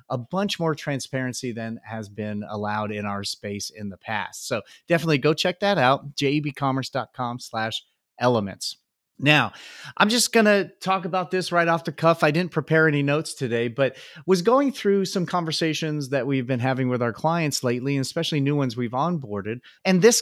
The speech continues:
comes up quite often. The concept of, or, or our clients will say, "We have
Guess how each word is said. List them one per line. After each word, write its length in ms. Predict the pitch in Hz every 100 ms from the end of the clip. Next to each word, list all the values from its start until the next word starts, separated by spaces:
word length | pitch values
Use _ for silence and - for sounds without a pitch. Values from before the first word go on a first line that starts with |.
| -
comes 300 | - 175 143
up 300 | - 143 - -
quite 260 | - 143 120
often. 440 | 117 117 110 95 - - - -
The 100 | 139
concept 600 | - 180 196 - 160 -
of, 240 | 143 139
or, 160 | 127 123
or 300 | 127 123 123
our 160 | 120 113
clients 440 | - 135 123 -
will 80 | 113
say, 460 | - 117 110 110 - - - -
"We 180 | 147 135
have 500 | 180 226 220 165